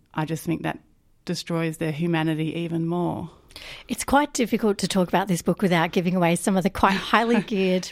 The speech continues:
Speaker 2: plot points, uh,
Speaker 1: Mm.
Speaker 2: because this is a very thoughtful work, and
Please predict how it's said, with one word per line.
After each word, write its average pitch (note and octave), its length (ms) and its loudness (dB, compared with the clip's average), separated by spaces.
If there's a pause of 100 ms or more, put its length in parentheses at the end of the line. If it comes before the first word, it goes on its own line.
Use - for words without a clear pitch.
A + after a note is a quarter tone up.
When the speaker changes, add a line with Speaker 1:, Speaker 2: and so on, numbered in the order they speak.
Speaker 2:
plot - 340 -2
points, - 680 -2
uh, G3+ 120 4
Speaker 1:
Mm. G#3+ 140 4
Speaker 2:
because B3+ 300 2 (340)
this D4 180 2
is F4+ 160 2
a G4+ 60 2
very B3+ 240 4
thoughtful A3 480 -2
work, F#3+ 380 2
and F#3+ 200 -2